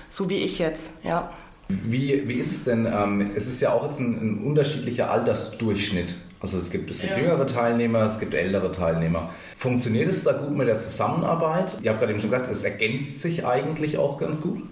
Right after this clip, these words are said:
Speaker 3: Ja, voll. Also, wie gesagt, also die Älteren haben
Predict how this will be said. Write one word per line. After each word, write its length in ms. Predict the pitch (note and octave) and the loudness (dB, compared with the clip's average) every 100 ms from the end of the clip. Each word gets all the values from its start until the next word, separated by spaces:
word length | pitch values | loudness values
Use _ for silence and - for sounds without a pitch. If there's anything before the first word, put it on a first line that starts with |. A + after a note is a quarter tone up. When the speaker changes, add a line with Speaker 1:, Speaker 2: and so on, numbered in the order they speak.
| - - - - | -16 -20 -12 -4
Speaker 3:
Ja, 340 | G3+ G3 G3 | 0 2 0
voll. 340 | - G3+ G#3 F#3+ | -2 -2 0 2
Also, 500 | - F#3 F#3 F#3 - - - - - | 0 0 0 0 -2 -8 -10 -10 -6
wie 160 | F#3+ F#3 | -4 -2
gesagt, 260 | F#3 G#3+ G3 | 0 0 0
also 180 | G3 G3 F3 F3+ F3+ - A#3 | -2 -2 -2 -4 -6 -8 -4
die 100 | F#3+ | 0
Älteren 340 | G#3 A3+ G3+ | 2 0 0
haben 360 | G#3 A3 - | 0 0 -4